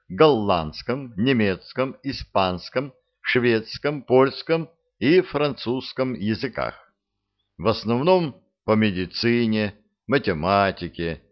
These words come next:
фортификации и строительству,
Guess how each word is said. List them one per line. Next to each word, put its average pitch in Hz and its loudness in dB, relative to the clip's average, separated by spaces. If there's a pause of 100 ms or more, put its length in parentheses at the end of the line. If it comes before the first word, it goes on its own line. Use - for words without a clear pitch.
(260)
фортификации 117 2
и 139 -6
строительству, 82 -6